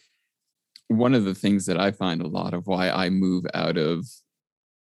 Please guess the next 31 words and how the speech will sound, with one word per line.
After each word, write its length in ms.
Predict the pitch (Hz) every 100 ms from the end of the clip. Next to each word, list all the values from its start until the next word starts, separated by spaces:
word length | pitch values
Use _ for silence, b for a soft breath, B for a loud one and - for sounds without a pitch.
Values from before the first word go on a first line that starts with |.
| _ -
out 160 | 90
of 260 | 92 87 117
those, 400 | 90 92 - - -
those 160 | 90 90
pillars, 720 | - 104 87 78 87 - - _ _ 277
and 220 | 101 90
I, 60 | 92 -
and, 220 | 85 90 _ _
and 80 | 82
I 60 | 85
wonder 280 | 104 120 92
what 160 | 85
mine 280 | 95 92 92
are. 240 | - 60
I 60 | 87
haven't, 360 | 98 92 82 - _ b b b b b _ _ -
but 120 | 95
they're, 200 | 92 85
they're 180 | 78 87
definitely 600 | 87 104 - 90 90 87 -
similar. 720 | - 113 95 80 78 76 - _ _ b b b
But 300 | 110 101 87 -
it's, 260 | 98 - -
a 40 | 95
lot 320 | 95 104 117
of 60 | 110
times 640 | 104 92 90 92 95 - _ -
it 160 | 101
is 680 | 101 135 104 87 87 - - _ -
like 320 | - 92 90
this, 640 | 98 87 - - - -